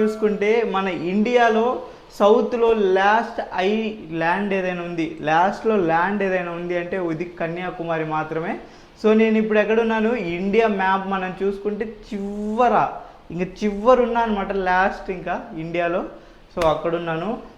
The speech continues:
So ఇంకెందుకు ఆలస్యం, ఈరోజు వెళ్ళేసి మొత్తం ఎక్స్‌ప్లోర్ చేద్దాం. ఈ వీడియో పూర్తిగా చూడండి, చాలా బాగుంటది. ఇంకా నా ఛానల్ని ఎవరైనా సబ్స్క్రైబ్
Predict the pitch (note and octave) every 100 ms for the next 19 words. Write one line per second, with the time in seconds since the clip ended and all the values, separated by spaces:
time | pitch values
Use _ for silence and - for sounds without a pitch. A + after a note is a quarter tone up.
0 | - G#3 G#3 G3 G3 G#3+ A#3 G#3+ G#3 G#3+
1 | A3+ A#3 B3+ - - - F#3 F#3+ G3+ G3
2 | G3 G3+ G3+ A3+ G3 F3+ G3+ G3 F3+ -
3 | G3 F#3+ F#3+ E3+ G#3+ G#3 F#3+ F3+ G#3+ A3
4 | G#3+ G#3+ A3+ A3+ A3+ A3 G#3+ G#3 G#3 A#3
5 | A3 G3 G3 G3 G3 G3 F#3+ G3 B3+ -
6 | - - E3+ F#3 B3 B3 A#3+ A#3 A#3 A#3
7 | A3+ A3+ A3+ A3 A3 G3+ - A3+